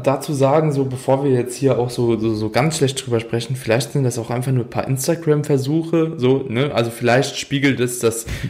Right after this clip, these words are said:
das Training nicht wider, ne? Aber alleine die Tatsache, dass die Verletzungsgefahr in dem Moment so hoch ist, dass du dich auch gut und gern mal ein halbes Jahr komplett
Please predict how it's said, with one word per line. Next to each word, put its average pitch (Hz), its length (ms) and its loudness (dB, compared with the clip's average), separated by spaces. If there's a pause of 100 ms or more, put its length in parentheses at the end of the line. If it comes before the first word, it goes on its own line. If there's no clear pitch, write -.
(100)
das - 220 -4
Training 143 500 2
nicht 151 220 -4
wider, 151 400 0 (300)
ne? 127 200 0 (280)
Aber 123 380 0
alleine 165 460 4
die 135 140 -8
Tatsache, 147 580 -2
dass 110 200 -4
die 120 80 -12
Verletzungsgefahr 117 1200 -2 (760)
in 131 120 -2
dem 160 140 4
Moment 156 380 4
so 156 380 4
hoch 143 260 4
ist, 165 400 -2
dass 127 160 -2
du 143 80 -2
dich 143 220 -4
auch 127 180 -2
gut 247 240 0
und 139 260 -2
gern 170 440 2
mal 135 320 0 (160)
ein 127 140 -2
halbes 175 400 0
Jahr 151 200 2
komplett 143 580 -2